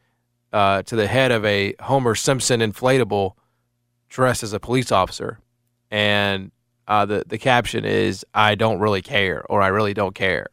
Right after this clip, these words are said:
or something like that. I'm just reciting this from memory. Um, and J J's, like, throwing up the double bird. I mean, it's like, it's,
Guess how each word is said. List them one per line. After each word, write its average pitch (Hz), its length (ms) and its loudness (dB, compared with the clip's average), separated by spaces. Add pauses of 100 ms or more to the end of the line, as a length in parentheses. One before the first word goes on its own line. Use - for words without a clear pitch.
(100)
or 101 80 -8
something 98 240 -2
like 87 200 -2
that. 85 160 0
I'm 101 120 0
just - 240 -12
reciting 98 400 -2
this 92 100 -8
from 98 160 -10
memory. 92 280 -6 (520)
Um, 101 480 4 (480)
and 113 180 -6
J 120 160 0
J's, 110 220 -2
like, 110 220 0
throwing 117 220 2
up 110 120 0
the 110 80 -6
double 110 300 0
bird. 107 420 2
I 104 40 -4
mean, 110 180 -2
it's 107 180 -2
like, 104 220 0
it's, 107 180 -8